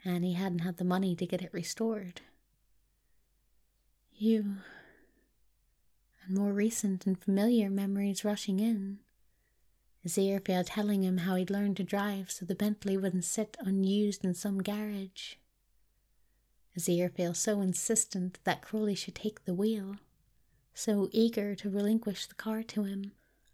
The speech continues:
"Oh, Angel, thank you."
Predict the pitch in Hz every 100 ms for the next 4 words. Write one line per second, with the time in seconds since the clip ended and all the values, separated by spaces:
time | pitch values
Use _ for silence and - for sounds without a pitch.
0 | _ _ _ 330 214 202 170 - 220 226
1 | 220 - 214 240 233 - - - - -
2 | - 226 - 208 214